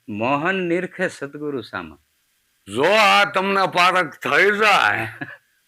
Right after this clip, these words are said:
Speaker 2: તો, તો હામો અસર જરાય શેટો નથી, સમજ્યા? આ જ્યારે મોહન નિરખે સદગુરુ સામા.
Speaker 1: હા.
Speaker 2: પછી?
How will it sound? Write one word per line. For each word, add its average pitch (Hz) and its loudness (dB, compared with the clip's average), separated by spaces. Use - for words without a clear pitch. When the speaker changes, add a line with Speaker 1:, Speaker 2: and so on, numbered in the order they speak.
Speaker 2:
તો, 156 2
તો 165 -2
હામો 165 2
અસર 156 2
જરાય 156 2
શેટો 147 0
નથી, 143 -2
સમજ્યા? 175 0
આ 175 4
જ્યારે 208 2
મોહન 202 2
નિરખે 240 4
સદગુરુ 190 0
સામા. 143 -2
Speaker 1:
હા. 90 -10
Speaker 2:
પછી? 156 0